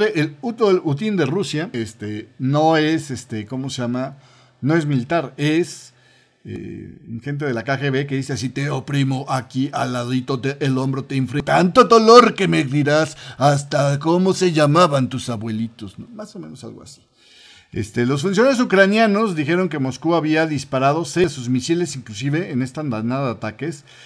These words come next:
seis de sus misiles hipersónicos Kinsal, un número sin precedentes de este uso de, de misiles, sobre todo para un país que, pues, tiene unas cuantas docenas de estos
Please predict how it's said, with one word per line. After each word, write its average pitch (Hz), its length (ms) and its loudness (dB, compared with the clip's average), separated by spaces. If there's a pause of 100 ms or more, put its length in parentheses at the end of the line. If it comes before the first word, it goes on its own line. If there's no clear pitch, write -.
(140)
seis 202 320 4
de 214 80 0
sus 151 180 -4
misiles 170 460 0
hipersónicos 170 1200 0
Kinsal, 214 680 0
un 131 80 0
número 180 520 2
sin 175 360 0
precedentes 143 760 -4
de 117 360 -2
este 135 240 -4
uso 135 300 -4
de, 110 240 -4
de 117 160 -8
misiles, 135 320 -4
sobre 165 180 -4
todo 233 220 0
para 190 140 0
un - 20 -2
país 190 180 -2
que, 180 460 0
pues, 127 160 -12
tiene 180 400 -4 (180)
unas 160 240 -8
cuantas 165 320 -6
docenas 131 380 -6
de 160 80 -6
estos 160 320 -8